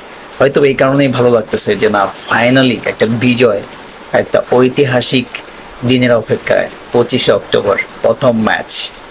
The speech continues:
ময়মনসিংহ বিভাগের, finally আমিও যাচ্ছি। এটা আমার কাছে সত্যি অনেক স্পেশাল, অনেক স্পেশাল একটা ডে,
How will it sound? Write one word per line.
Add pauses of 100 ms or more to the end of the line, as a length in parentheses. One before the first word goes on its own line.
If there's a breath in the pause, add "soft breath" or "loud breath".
(400)
ময়মনসিংহ
বিভাগের, (680)
finally
আমিও
যাচ্ছি। (680)
এটা
আমার
কাছে
সত্যি
অনেক
স্পেশাল, (1000)
অনেক
স্পেশাল
একটা
ডে,